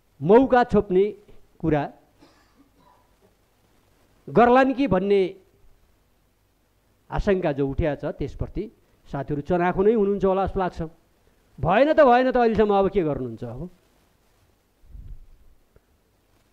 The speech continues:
यस कारणले त्यो रोकिया छ कि ती पन्ध्र लाख छुट्याउने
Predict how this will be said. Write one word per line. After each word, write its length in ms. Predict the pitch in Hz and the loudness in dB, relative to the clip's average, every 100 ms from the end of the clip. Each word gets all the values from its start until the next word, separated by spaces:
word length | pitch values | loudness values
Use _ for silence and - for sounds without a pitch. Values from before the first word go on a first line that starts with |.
| _ _ _ _ _ _ _ - | _ _ _ _ _ _ _ 0
यस 160 | 214 - | 2 4
कारणले 340 | 240 277 311 | 4 4 4
त्यो 140 | 302 | 6
रोकिया 380 | 277 269 247 226 | 6 6 6 6
छ 80 | 220 185 | 6 2
कि 120 | 180 214 _ _ _ _ _ _ _ _ _ _ _ _ _ - | 2 -4 _ _ _ _ _ _ _ _ _ _ _ _ _ -6
ती 40 | 190 | 0
पन्ध्र 260 | 190 196 | 2 2
लाख 300 | 196 165 160 | 0 -2 -2
छुट्याउने 460 | 190 185 175 139 | -4 -2 -2 0